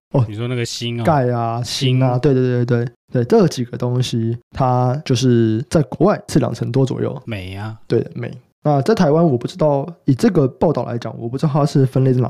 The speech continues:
Speaker 1: 边啊，因为它没有矿物这个东西，它可能算在综合维他命里面吧。所以其实我们大概就是吃了这么多东西哦，乳酸菌、综合维他命、酵素、姜汁、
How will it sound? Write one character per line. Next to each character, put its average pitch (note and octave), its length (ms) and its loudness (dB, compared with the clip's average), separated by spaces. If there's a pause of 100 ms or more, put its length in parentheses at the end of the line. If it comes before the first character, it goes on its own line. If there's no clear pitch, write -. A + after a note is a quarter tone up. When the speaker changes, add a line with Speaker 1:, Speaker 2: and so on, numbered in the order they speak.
Speaker 1:
边 A#2 140 -6
啊， B2 100 -8
因 C3 80 2
为 D3 60 4
它 C#3 160 2
没 C3 80 2
有 A#2+ 340 0
矿 B2+ 240 0
物 A2+ 120 -2
这 A#2 80 2
个 A2+ 80 0
东 A#2+ 180 -8
西， - 140 -16 (260)
它 C#3+ 80 -2
可 - 160 -2
能 A2 160 -4
算 C3 160 0
在 B2+ 80 4
综 B2+ 220 0
合 A2 100 -6
维 A2+ 160 -2
他 B2 160 0
命 B2+ 180 -2
里 - 60 -10
面 - 160 -6
吧。 - 160 -16 (240)
所 C#3+ 160 4
以 C3+ 220 4
其 - 120 -18
实 D3+ 100 6
我 D#3+ 80 4
们 A#2+ 100 0
大 D#3+ 160 2
概 D#3+ 80 4
就 D#3 100 0
是 D#3 80 4
吃 D3 160 0
了 C3 80 2
这 C#3 120 -2
么 B2 40 -2
多 A#2 80 -2
东 A2+ 180 -6
西 A2+ 120 -4
哦， A2 180 -4 (140)
乳 A2+ 200 0
酸 C3+ 200 4
菌、 B2 320 2
综 C3 180 0
合 A#2 60 0
维 A#2+ 100 2
他 B2 160 2
命、 B2 220 -4
酵 B2+ 340 0
素、 A#2+ 300 -2 (180)
姜 D3 300 2
汁、 C#3 360 2